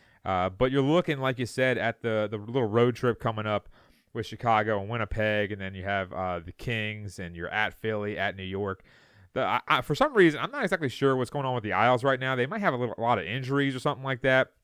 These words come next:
but they are, I mean, just, ju-, just horrid this entire season so far. I don't know what's going on with them, so we'll have to get back into that, um, 'cause that's gonna be, uh, on the eve, eve of Christmas Eve.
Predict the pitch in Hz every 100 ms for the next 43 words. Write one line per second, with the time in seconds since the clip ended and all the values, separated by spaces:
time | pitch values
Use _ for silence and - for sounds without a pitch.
0 | - 110 110 151 185 131 110 104 - 107
1 | 104 104 - - 113 92 110 - - 127
2 | 123 80 80 85 90 - 120 95 113 110
3 | 82 82 - 90 139 156 123 110 107 98
4 | 95 90 - 98 90 - 87 82 - -
5 | 107 135 120 120 101 110 107 101 92 101
6 | 95 _ - - 92 92 90 90 107 110
7 | 95 95 92 87 85 82 92 87 - 123
8 | 143 151 139 110 185 220 139 87 80 82
9 | 101 - 98 85 - 78 76